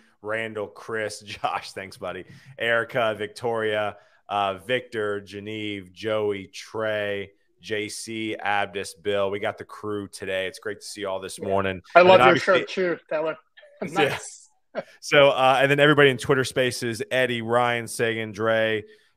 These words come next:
Speaker 1: uh, Dragon, um, it's, it's, uh, Alan, uh, again, it's, it's, it's great to see you all this morning. So,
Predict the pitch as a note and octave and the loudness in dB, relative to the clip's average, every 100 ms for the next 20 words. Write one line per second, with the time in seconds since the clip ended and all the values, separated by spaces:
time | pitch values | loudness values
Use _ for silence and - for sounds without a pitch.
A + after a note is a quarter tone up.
0 | - G#2 G#2 F2 A2+ A2+ G#2+ G#2+ G#2+ G#2 | -2 0 0 0 2 2 0 -4 -6 -6
1 | G#2 - G2+ G2+ G2+ G2 G2 G2+ D#2+ G2+ | -12 -8 -4 -4 -2 -4 -4 -8 -12 -12
2 | - G2 - - G2 G2 G2 F#2 G2+ G#2 | -10 -12 -12 -10 -4 -2 -2 -2 -2 -2
3 | G#2 G2+ G2+ G2+ - D#2+ - F#2+ F#2+ F#2+ | -2 -4 -8 -10 -18 _ -10 -6 -4 -6
4 | F#2 F#2+ F#2 F#2 - F#2+ - G2+ F#2 - | -8 -10 -10 -12 -12 -14 -10 -8 -8 -6
5 | G#2+ G#2 - - G2 F#2 F2 F2 - F#2 | -4 -4 -8 -8 -2 -2 -4 -8 -10 -10
6 | F2+ F2 - C3+ | -8 -10 2 4